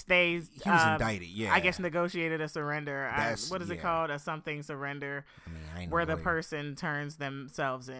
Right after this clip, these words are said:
Speaker 2: I mean, I ain't no lawyer, you feel me?
Speaker 1: I know,
Speaker 2: Just
Speaker 1: but that's what it's called.
Speaker 2: But yeah,
Speaker 1: Uh, so
Speaker 2: man,
Speaker 1: he's,
Speaker 2: that's
Speaker 1: they, they just released his <laughs> mugshot. He looks very unbothered. I don't know what's going on with your boy.
Speaker 2: I don't know, man.
Speaker 1: Yeah, like,
Speaker 2: He's Teflon out here,
Speaker 1: <sighs> I
Speaker 2: dude.
Speaker 1: don't know. I guess,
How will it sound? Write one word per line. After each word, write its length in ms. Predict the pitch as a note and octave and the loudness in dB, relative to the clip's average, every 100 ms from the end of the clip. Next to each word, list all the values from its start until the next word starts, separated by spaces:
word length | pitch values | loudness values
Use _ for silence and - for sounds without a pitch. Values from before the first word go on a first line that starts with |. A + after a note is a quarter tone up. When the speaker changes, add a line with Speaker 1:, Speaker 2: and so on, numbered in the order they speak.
| D#2 | -10
Speaker 2:
I 40 | D#2 | -8
mean, 140 | F2+ | -6
I 80 | F#2 | -6
ain't 80 | F2 | -6
no 60 | E2 | -8
lawyer, 300 | E2 D#2 C#2+ | -8 -10 -12
you 60 | C#2+ | -16
feel 160 | - | -14
me? 60 | D2+ - | -8 0
Speaker 1:
I 140 | A4 | 0
know, 180 | F#4 F4+ | 2 -2
Speaker 2:
Just 160 | - - | -6 -2
Speaker 1:
but 280 | A#3+ F3+ | 0 0
that's 200 | D3 G#3+ | -2 -2
what 120 | G#3+ F#3 | -2 -6
it's 120 | F3 | -4
called. 440 | F3+ C#3 C3+ C3+ - - - | 0 0 0 -6 -14 -14 -10
Speaker 2:
But 220 | - - F#2+ | -8 -6 -6
yeah, 600 | F#2+ F#2 F3 E3+ E3+ E3+ | -6 0 4 6 6 4
Speaker 1:
Uh, 40 | - | 0
so 260 | - E3+ | 0 2
Speaker 2:
man, 80 | E3+ | 2
Speaker 1:
he's, 420 | G3 A#3 C4 A#3 | 0 0 -2 -4
Speaker 2:
that's 40 | - | -4
Speaker 1:
they, 180 | D#3+ E3+ | -2 -2
they 220 | G3 F#3 | 0 0
just 200 | F#3 G3+ | 0 -2
released 300 | G3 F#3+ G#3+ | -2 -2 0
his 140 | F4 G3+ | 0 2
<laughs> 0 | |
mugshot. 840 | F#3+ G3+ G#3 - F#3 G3 G3 F#3 - - - - - - - | 4 4 4 2 4 4 2 -2 -8 -18 -20 -20 -20 -20 -8
He 180 | F#3+ F#3+ | -2 0
looks 300 | F#3 A3+ F3+ | 0 0 -6
very 340 | D3 E3 F#3+ | 0 2 4
unbothered. 720 | F3+ F#3+ F3 F3 F3 E3 E3 F3 | 4 2 4 6 6 4 -2 0
I 160 | C#3 E3 | 2 2
don't 140 | E3+ | 2
know 120 | D#3 | 0
what's 200 | D3 D3+ | 0 -2
going 280 | C#3+ C#3+ C#3+ | -2 -4 -2
on 180 | C#3 C#3 | -4 -6
with 160 | C#3 | -8
your 80 | D3 | -8
boy. 300 | C3+ C3+ B2+ C3 | -6 -4 -4 -4
Speaker 2:
I 120 | D#3+ | -6
don't 200 | F2 D2 E2+ | -8 -10 -8
know, 180 | G2+ D#2+ | -6 -6
man. 320 | D#2+ E2+ F2 | -10 -8 -6
Speaker 1:
Yeah, 720 | E3+ F3+ F3+ F#3 F3 E3+ E3 E3 | 0 4 6 6 6 6 4 2
like, 400 | D#3 D3+ D#3 D3+ | 2 2 0 -2
Speaker 2:
He's 100 | E3 | -2
Teflon 400 | D3+ - - - | 0 0 0 0
out 720 | F#2+ F2 D3+ - C#3+ C#3 C#3+ | -2 -4 -4 -4 -2 -2 0
here, 0 | |
Speaker 1:
<sighs> 80 | C#3+ | 4
I 40 | |
Speaker 2:
dude. 60 | G#3 | 4
Speaker 1:
don't 100 | G3+ | 4
know. 160 | F3+ E3+ | 4 4
I 140 | F3+ | 4
guess, 580 | G3+ G#3+ G#3 - - - | 4 2 2 0 -6 -8